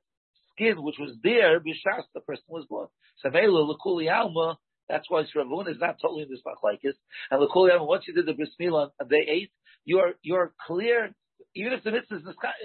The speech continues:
forever, yeah. For the rest of your life, you don't have the skin that was there when you were born. So you're, you're on the kind of mitzvah. Either there's a new skin there. I don't know, find a pasuk in the Chumash that says there's a new skin has to be removed also. Okay, as I talk to Beis Halevi.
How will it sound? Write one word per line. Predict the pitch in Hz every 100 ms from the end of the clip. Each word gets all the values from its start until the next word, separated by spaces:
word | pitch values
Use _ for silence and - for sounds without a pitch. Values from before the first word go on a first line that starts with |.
| 196 _
forever, | 190 - 679 170 - _
yeah. | - 349 - _ _
For | 170
the | 143
rest | 170 196
of | -
your | 185
life, | 185 156
you | 147
don't | 175 147
have | 175 160
the | 156 _
skin | 160 147
that | 135
was | 143
there | 180
when | 135 127
you |
were | 139
born. | - _ _ _ _
So | -
you're, | 156 165 - -
you're | 175
on | 220
the | -
kind | 185 185
of |
mitzvah. | 196 185 123 - - 151
Either | 160
there's | 156 147 151
a |
new | 185 -
skin | 190 180
there. | 175 - - _ _ _
I | - 110
don't |
know, | 180 165 117
find | - 147
a | 151
pasuk | 156 165 -
in | 160
the | 151
Chumash | 196 156 147 - -
that | 160
says | 156 165
there's | 156 156
a |
new | 156 202
skin | - 233
has | 131 135
to | -
be | 151
removed | 156 160 139
also. | 151 - _ _ _ _ _
Okay, | - 156 - _
as | - -
I | 185 151
talk | - -
to |
Beis | - -
Halevi. | 95 87 -